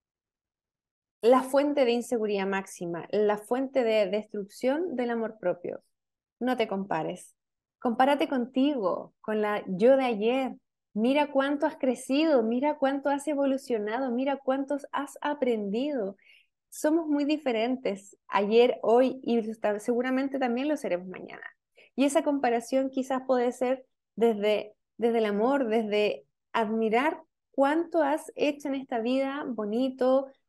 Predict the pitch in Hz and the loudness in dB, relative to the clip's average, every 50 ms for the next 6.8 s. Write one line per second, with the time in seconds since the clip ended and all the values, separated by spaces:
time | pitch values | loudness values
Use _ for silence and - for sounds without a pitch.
0 | _ _ _ - 262 262 277 285 277 - 277 262 247 254 277 277 - - - - | _ _ _ 2 4 4 2 0 -2 0 2 2 2 2 2 0 -4 -10 -18 -20
1 | _ _ _ _ _ _ _ _ _ _ _ _ _ - 320 320 370 381 370 349 | _ _ _ _ _ _ _ _ _ _ _ _ _ -2 0 2 4 4 4 2
2 | 370 - 269 240 220 220 240 285 311 277 196 - - - _ _ _ _ _ _ | 0 -2 -4 -2 -2 -2 -2 -4 -4 -4 -4 -6 -8 -10 _ _ _ _ _ _
3 | _ - 247 247 254 254 285 311 294 311 294 277 240 220 214 208 220 220 - - | _ 0 2 4 4 4 4 2 0 0 2 0 2 2 2 2 0 0 -2 -2
4 | 202 196 190 185 180 175 170 - 196 - - - _ - 220 220 - 254 240 247 | -2 -2 -2 -2 -4 -6 -6 -8 -12 -16 -20 -8 _ -6 -4 -2 0 2 2 4
5 | 269 294 311 320 330 320 311 311 294 294 254 254 240 226 247 254 262 254 247 233 | 2 2 2 0 0 0 0 0 0 0 2 0 0 0 0 2 2 2 0 0
6 | 226 226 226 226 220 220 196 208 196 - 262 277 254 269 - | -2 -4 -4 -4 -6 -6 -6 -6 -4 0 0 0 0 -2 -6